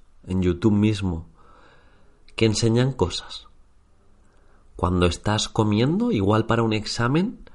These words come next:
tienes este youtuber o esta búsqueda que te enseña, mm, no sé, imagínate el aparato digestivo de una manera mucho más visual.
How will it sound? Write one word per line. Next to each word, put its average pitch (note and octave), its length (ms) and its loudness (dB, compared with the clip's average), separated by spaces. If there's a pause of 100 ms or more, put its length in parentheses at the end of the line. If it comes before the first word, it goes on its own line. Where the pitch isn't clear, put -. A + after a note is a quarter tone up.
(480)
tienes A2+ 240 2
este A#2 260 -2
youtuber G#2+ 800 2 (220)
o G#2 120 0
esta - 220 -2
búsqueda C3 640 2 (400)
que F#2+ 120 -4
te F#2 100 -2
enseña, A2+ 640 0 (280)
mm, F2+ 300 -2
no - 100 -4
sé, F3+ 420 0
imagínate G2 500 -2
el E2 80 -2
aparato - 400 -2
digestivo G#2 800 -2 (120)
de G#2+ 100 0
una G2+ 160 2
manera F2+ 320 -2
mucho F2+ 280 -4
más E2 200 -4
visual. D#3+ 440 0